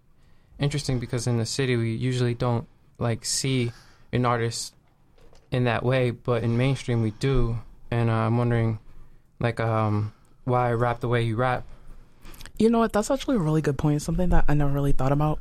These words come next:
Speaker 2: a whole lot, which is that there really aren't a lot of female rappers that kind of do that here.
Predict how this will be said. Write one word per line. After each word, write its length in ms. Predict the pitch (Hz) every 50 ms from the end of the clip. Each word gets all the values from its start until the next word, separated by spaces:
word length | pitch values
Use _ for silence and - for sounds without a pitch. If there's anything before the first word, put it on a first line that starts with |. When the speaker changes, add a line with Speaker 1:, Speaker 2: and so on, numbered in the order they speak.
| - -
Speaker 2:
a 60 | 156
whole 180 | 160 - 180 175
lot, 300 | 180 196 214 240 - - -
which 200 | 151 143 - -
is 240 | 143 139 135 - - - - - - - - - -
that 300 | 165 160 143 143 - -
there 140 | - 170 165
really 320 | 156 156 165 160 160 165 - -
aren't 340 | 160 156 160 170 185 208 - - - - -
a 60 | - 202
lot 180 | 214 233 240
of 80 | 240 233
female 280 | - - 240 240 247 240
rappers 540 | 240 247 277 - - 269 277 - - - - - - -
that 140 | 175 175 -
kind 240 | - 175 165 165
of 160 | 165 160 156 - - _ _ _ _ -
do 200 | 165 175 170 175
that 300 | 175 180 196 202 190 -
here. 380 | - - 147 151 165 185 254